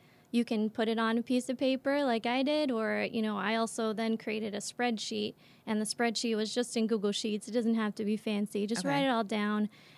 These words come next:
Speaker 1: And then you're like, "Okay, now I have to actually pay this back. How do I do this?"
Speaker 2: Right.
Speaker 1: So then, um, I actually called my creditor and said, "Hey, you know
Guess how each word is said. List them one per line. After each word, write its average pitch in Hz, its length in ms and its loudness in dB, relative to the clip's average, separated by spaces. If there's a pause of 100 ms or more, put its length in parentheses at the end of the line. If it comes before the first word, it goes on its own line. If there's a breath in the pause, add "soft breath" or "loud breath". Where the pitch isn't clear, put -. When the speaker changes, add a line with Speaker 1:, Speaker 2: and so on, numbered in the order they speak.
Speaker 1:
And 247 220 8
then 285 320 6
you're 233 180 6
like, 214 220 2
"Okay, 214 500 2
now 226 720 2
I 220 120 0
have 208 260 -2
to 202 440 0
actually 202 360 0
pay 196 160 -4
this - 160 -4
back. - 240 -8
How 214 80 -2
do - 60 0
I - 80 2
do - 100 -4
this?" - 180 -4
Speaker 2:
Right. 143 300 -2 (160 loud breath)
Speaker 1:
So 247 260 4
then, 262 600 4
um, 220 760 2
I 214 340 0
actually 214 400 -2
called 208 380 0
my 208 220 -2
creditor 220 680 -2
and 208 220 -2
said, 208 160 -4
"Hey, 247 320 4
you 220 100 0
know 208 300 2